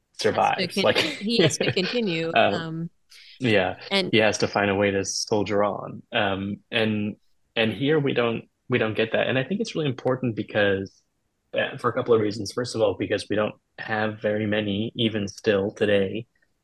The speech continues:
Speaker 2: um, you know, happy endings for, for gay romances.
Speaker 1: Mm-hmm.
Speaker 2: That we just don't, like, there's not very many examples of that in, in pop culture. Um,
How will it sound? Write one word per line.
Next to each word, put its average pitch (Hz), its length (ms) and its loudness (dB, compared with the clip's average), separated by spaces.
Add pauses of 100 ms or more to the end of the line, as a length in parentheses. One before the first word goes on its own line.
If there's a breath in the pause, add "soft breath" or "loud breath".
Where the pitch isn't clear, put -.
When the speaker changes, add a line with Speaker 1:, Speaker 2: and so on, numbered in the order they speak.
(280)
Speaker 2:
um, 98 480 0 (640)
you 104 100 0
know, 95 240 -2 (400)
happy 107 380 0
endings 104 420 0
for, 101 420 -2
for 101 140 -2
gay 101 220 2
romances. 104 760 -2
Speaker 1:
Mm-hmm. 190 140 -6
Speaker 2:
That 107 140 0
we 101 80 -2
just 101 180 -6
don't, 101 340 2
like, 104 220 -2
there's - 220 -4
not 104 180 -2
very 104 180 0
many 104 280 -2
examples 101 480 -4
of - 100 -20
that - 140 -2
in, - 180 -6 (100)
in - 180 -10
pop - 220 -10
culture. - 460 -8 (920 loud breath)
Um, 95 300 -6